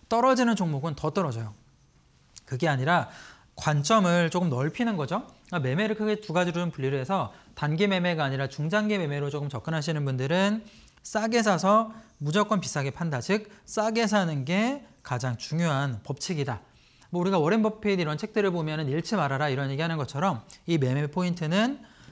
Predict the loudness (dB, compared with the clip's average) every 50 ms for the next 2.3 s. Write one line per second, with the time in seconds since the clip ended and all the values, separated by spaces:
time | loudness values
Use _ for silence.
0 | -20 -8 -6 -4 -2 -2 -2 0 0 2 2 2 0 -4 -10 -20 -20 -20 _ -20
1 | -20 _ -18 -12 -4 -4 -4 -2 0 0 0 0 0 0 -2 -2 -2 -4 -2 0
2 | 0 -2 -2 -4 -8